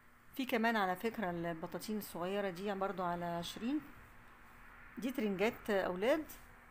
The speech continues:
تلاتة وعشرين. قطيفة، خامة القطيفة بتاعتها حلوة قوي. الأسعار على فكرة بتبتدي عندهم من اتناشر ريال.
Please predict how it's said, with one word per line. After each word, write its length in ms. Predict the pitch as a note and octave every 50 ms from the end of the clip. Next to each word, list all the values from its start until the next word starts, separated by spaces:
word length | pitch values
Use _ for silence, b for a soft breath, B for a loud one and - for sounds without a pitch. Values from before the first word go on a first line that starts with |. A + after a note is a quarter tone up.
| - - -
تلاتة 280 | - F#3+ G#3 G#3+ A#3 G3
وعشرين. 500 | F3 E3+ - - - A3 C#4 E4 F#4 F#4+ - - - - - - - - - - - - - - - - - - - - - - - - - - -
قطيفة، 460 | G3+ F#3+ - B3 A#3+ G3+ - - - - - - - - - - - - - - - - - - - - - - - - - - - - - - - B B B B B - - -
خامة 200 | - A3+ B3 B3 C#4+
القطيفة 340 | B3+ - E3 - - - A3
بتاعتها 280 | A3 G3 G3+ G#3+ A#3
حلوة 240 | G#3+ - G#3+ F#3+ G3
قوي. 160 | - - - - - - - - - - - - - - - - - - - - - - - - - - - - - - - - - - - - - - - - - - - - - - B B B B B B B -
الأسعار 340 | G3+ G3+ G3 - C4 C#4+ D4+
على 80 | C#4 C#4
فكرة 180 | - - D#4+
بتبتدي 360 | D4+ - G#3+ - - B3+ C4+
عندهم 480 | A#3+ G#3 G3+ G3+ A3+ D#4 F4+ F4+ E4 C4
من 80 | A3+ G#3
اتناشر 420 | G3 - A#3 B3+ C#4 - - G3+
ريال. 300 | - E3 - - -